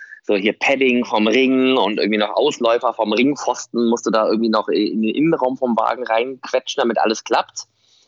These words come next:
Und dann war wirklich noch hinten links war genau ein Platz frei. Und der mittlere Platz hinten und der rechte Platz war komplett voll mit Kram und auch mit so Stahlteilen und so.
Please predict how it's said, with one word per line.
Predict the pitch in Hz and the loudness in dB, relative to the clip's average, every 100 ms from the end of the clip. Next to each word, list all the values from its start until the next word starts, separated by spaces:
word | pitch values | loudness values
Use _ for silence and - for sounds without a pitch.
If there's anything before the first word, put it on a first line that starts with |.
| - - | -20 -4
Und | - | 0
dann | 110 147 | 0 2
war | 160 107 | 0 0
wirklich | 135 - 170 180 - _ _ _ _ - | -2 0 -2 -2 -8 _ _ _ _ -6
noch | 113 | -4
hinten | - 196 254 175 | 0 0 2 2
links | 139 143 196 202 - - _ - | 2 2 0 -2 -6 -14 _ -4
war | 127 | -2
genau | 131 127 151 | 0 0 0
ein | - 151 175 | 0 -2 -2
Platz | - 139 - - | -4 -4 -4 -14
frei. | - 98 98 92 - _ _ _ - | -8 -4 -2 -4 -8 _ _ _ -6
Und | 123 | 0
der | 113 107 | 2 2
mittlere | 156 - 196 180 | 0 0 -2 -2
Platz | - 170 - | -4 -8 -4
hinten | 170 165 | -4 -2
und | 117 | 0
der | 110 | 2
rechte | 113 - 156 | 0 -2 -2
Platz | 147 127 | -2 -2
war | 117 | -2
komplett | 113 156 165 | 0 -2 -2
voll | - 139 | 0 0
mit | 160 131 | 0 -2
Kram | - 120 165 | -2 -2 0
und | 120 | -2
auch | 120 | -2
mit | 127 | -2
so | 117 110 | -2 -2
Stahlteilen | - 131 143 185 - 110 101 101 90 | 0 0 2 0 0 -2 0 0 0
und | 90 92 90 | -2 -6 -4
so. | 98 90 | -2 0